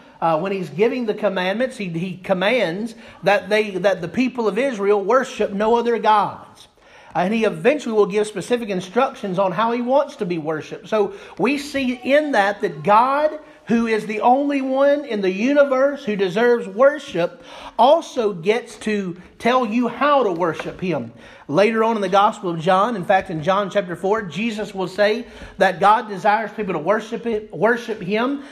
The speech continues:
and he wants them to worship him in spirit and in truth. And we'll get to that and explain more what that means as we come to that text.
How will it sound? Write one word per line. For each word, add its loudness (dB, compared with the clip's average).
and 2
he 0
wants 0
them -4
to 2
worship -2
him -2
in -4
spirit 0
and 0
in -4
truth. -4
And -4
we'll -2
get 0
to -2
that 4
and -6
explain -4
more -2
what 0
that -4
means -4
as -6
we -2
come -2
to -6
that 0
text. 0